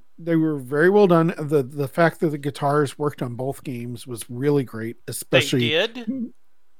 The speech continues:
Speaker 1: They did.
Speaker 2: I wish I'd
Speaker 1: The
Speaker 2: known
Speaker 1: guitar,
Speaker 2: that.
Speaker 1: the guitars worked on both games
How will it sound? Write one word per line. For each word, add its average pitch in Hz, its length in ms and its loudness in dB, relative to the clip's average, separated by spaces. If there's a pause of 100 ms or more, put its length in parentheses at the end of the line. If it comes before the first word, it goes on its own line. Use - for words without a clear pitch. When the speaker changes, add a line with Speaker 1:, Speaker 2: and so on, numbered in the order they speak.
Speaker 1:
They 104 140 -8
did. 117 540 4 (1080)
Speaker 2:
I 113 40 -16
wish 127 220 -14
I'd 240 140 -10
Speaker 1:
The 185 100 -4
Speaker 2:
known 139 100 0
Speaker 1:
guitar, 180 340 8
Speaker 2:
that. 208 140 -2
Speaker 1:
the 170 100 8
guitars 190 540 6
worked 185 320 4
on 165 200 2
both 151 340 4
games 170 580 -2